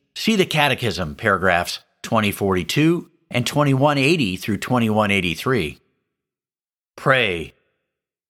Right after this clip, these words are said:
Jesus, divine priest, help me build the virtue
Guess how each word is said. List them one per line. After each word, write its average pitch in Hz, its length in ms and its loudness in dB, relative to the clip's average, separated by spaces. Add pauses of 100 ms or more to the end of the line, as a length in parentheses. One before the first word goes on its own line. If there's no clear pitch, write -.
(260)
Jesus, 117 880 0 (180)
divine 160 460 0
priest, 151 600 -2 (360)
help 190 200 2
me 147 140 -2
build 131 240 2
the 104 100 -2
virtue 185 680 -2